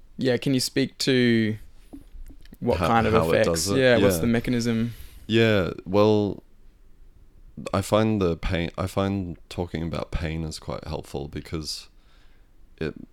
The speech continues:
Speaker 2: it sort of gives a picture on how, what happens to the nervous system with the vibroacoustic therapy. It, with pain, we have, we can get caught in, like, a pain spasm, pain cycle, which is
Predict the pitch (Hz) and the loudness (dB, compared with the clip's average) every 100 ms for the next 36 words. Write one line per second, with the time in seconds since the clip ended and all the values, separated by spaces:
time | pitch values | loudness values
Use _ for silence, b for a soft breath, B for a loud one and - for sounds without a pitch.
0 | - 73 - - - 87 78 82 - - | -12 -12 -12 -12 -6 -4 -4 -6 -6 -6
1 | 87 - - 76 76 71 76 76 76 73 | -8 -8 -8 -6 -8 -8 -8 -6 -8 -8
2 | 76 80 78 76 78 78 - - - 78 | -4 -4 -4 -6 -6 -8 -6 -6 -6 -8
3 | 73 73 76 82 78 - 78 73 76 73 | -6 -8 -6 -8 -8 -8 -8 -8 -8 -8
4 | - - - - 78 69 - 71 71 71 | -10 -18 -10 -8 -6 -8 -6 -6 -6 -10
5 | - - - - 80 76 - - - b | -8 -8 -8 -8 -10 -8 -10 -12 -14 b
6 | b b b b b _ - 87 85 - | b b b b b _ -4 -4 -4 -8
7 | - - - - - - - _ _ - | -20 -12 -10 -10 -14 -20 -20 _ _ -20
8 | - 98 98 - - 95 87 80 78 71 | -4 -4 -4 -6 -4 -2 -2 -4 -8 -8
9 | 78 80 78 82 76 73 - - 76 80 | -8 -8 -6 -6 -6 -10 -16 -14 -10 -8
10 | - 78 73 - 80 - - - 78 - | -8 -8 -10 -8 -8 -8 -12 -8 -8 -6
11 | - 71 73 - 69 - 78 76 80 - | -10 -10 -10 -12 -14 -10 -8 -8 -10 -10
12 | 80 80 - - 78 78 - - 80 - | -10 -10 -12 -10 -10 -8 -8 -8 -10 -10
13 | 76 - - 69 - - | -12 -12 -12 -10 -10 -12